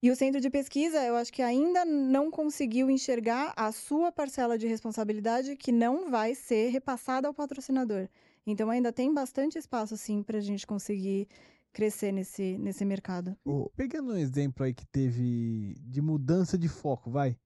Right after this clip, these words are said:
Speaker 2: O cara tava fazendo estudo ali pra remédio cardíaco que virou Viagra. Ou, enfim.
Speaker 3: Foi ao contrário.
Speaker 2: É. Não, era pra, era remédio cardíaco
Speaker 3: Ah, era pra
Speaker 2: que
Speaker 3: coração,
Speaker 2: É.
Speaker 3: é verdade. Não.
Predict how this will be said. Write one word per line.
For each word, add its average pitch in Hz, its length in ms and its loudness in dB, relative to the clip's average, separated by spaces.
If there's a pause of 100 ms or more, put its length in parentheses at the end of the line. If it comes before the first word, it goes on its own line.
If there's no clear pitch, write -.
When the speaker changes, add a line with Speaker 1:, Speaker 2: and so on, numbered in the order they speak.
(440)
Speaker 2:
O 139 80 -6
cara 185 480 -2 (140)
tava 185 180 -4
fazendo 185 280 0
estudo 170 420 -4
ali 165 220 2
pra 156 320 2
remédio 151 400 4
cardíaco 220 1000 2
que 220 100 0
virou 185 640 6
Viagra. 139 520 4 (360)
Ou, 117 440 -2
enfim. 120 240 -4
Speaker 3:
Foi 117 80 0
ao 110 40 0
contrário. 117 640 0
Speaker 2:
É. 135 260 2 (260)
Não, 185 460 0
era 151 240 0
pra, 170 240 -2
era 143 140 0
remédio 147 380 0
cardíaco 180 400 0
Speaker 3:
Ah, 185 80 4
era 160 120 2
pra 147 120 2
Speaker 2:
que 220 60 -6
Speaker 3:
coração, 156 540 2
Speaker 2:
É. 123 40 0
Speaker 3:
é 123 40 -2
verdade. 123 260 -4
Não. 170 460 2